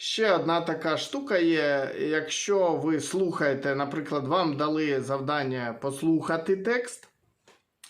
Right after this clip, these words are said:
е, завдання з аудіювання, а ви раз послухали, думаєте: «Щось я нічого не зрозумів, знайду я текст, там в кінці підручника дуже часто є тексти з аудіювання,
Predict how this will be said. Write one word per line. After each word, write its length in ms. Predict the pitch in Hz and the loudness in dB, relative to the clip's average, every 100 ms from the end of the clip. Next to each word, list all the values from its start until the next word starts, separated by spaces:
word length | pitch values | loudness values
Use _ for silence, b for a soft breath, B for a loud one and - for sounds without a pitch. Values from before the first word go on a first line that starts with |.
| - | -6
е, 380 | 143 147 139 | -4 0 -2
завдання 460 | 131 147 147 156 143 | -2 -2 -2 -2 -2
з 80 | 135 | -2
аудіювання, 800 | 135 131 131 120 123 139 202 277 B B B B B B | -2 -2 -2 -2 -2 -2 -4 -6 B B B B B B
а 120 | - | -4
ви 460 | 143 262 339 294 214 | 0 2 4 4 6
раз 260 | 190 220 - | 6 4 2
послухали, 640 | 202 202 320 311 240 214 | 0 0 0 0 2 2
думаєте: 480 | 190 196 185 170 160 | 2 2 2 2 -2
«Щось 320 | 160 254 240 | -2 -4 -2
я 60 | 190 | -2
нічого 280 | 165 202 185 | 0 0 0
не 120 | 185 | 0
зрозумів, 560 | 185 196 214 285 370 247 - | 2 0 0 0 0 -2 -6
знайду 440 | 143 139 208 208 214 | -10 -4 0 0 2
я 160 | 202 | 2
текст, 560 | 196 294 - - - - | 2 -2 -2 -8 -12 -6
там 160 | 156 | -6
в 100 | 139 | -4
кінці 520 | - 151 135 - 143 127 | -4 -4 -4 -4 -2 -2
підручника 720 | - 143 151 135 - 123 123 | -4 -4 -4 -4 -4 -6 -6
дуже 320 | 120 123 113 | -6 -6 -6
часто 360 | - 123 - 135 | -8 -8 -6 -4
є 140 | 139 | -4
тексти 440 | 143 285 294 - 202 | -2 -4 -4 -8 -4
з 60 | |
аудіювання, 800 | 202 185 175 170 160 139 131 123 | 0 0 0 0 0 -2 -4 -6